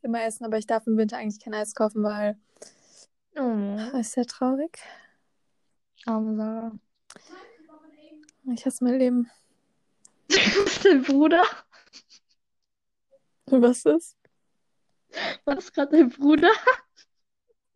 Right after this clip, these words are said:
Speaker 1: Ich weiß nicht. Ja, glaub schon.
Speaker 2: <laughs> Okay, lost. Ähm, ich liebe zu-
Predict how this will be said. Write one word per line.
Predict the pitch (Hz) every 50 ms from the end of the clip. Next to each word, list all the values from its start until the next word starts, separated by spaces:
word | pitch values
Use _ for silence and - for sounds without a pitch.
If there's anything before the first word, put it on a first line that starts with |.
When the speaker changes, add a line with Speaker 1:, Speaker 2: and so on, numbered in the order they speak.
| _ _ _ _ _ _ _ _ _ _ _ _ _ _ _ _ - - _ _ _ _ _ _
Speaker 1:
Ich | 302 269 - -
weiß | 240 247 226 277 269 - - -
nicht. | 285 294 349 - -
Ja, | 233 220 226 269 247 254 269 302 294
glaub | - 240 233 240 -
schon. | - - - 220 254 262 320 330
Speaker 2:
<laughs> | 339 - 427 - - - - - - - - - - - - _ 494 466 440 403
Okay, | 392 - 370 349
lost. | 320 254 233 233 262 277 269 _ _ _ - - - - - - - - - _
Ähm, | 330 285 269 269 269 - _ _ _ _ _ _ _
ich | 277 262 262 -
liebe | 294 285 294 277 262 254 254
zu- | - -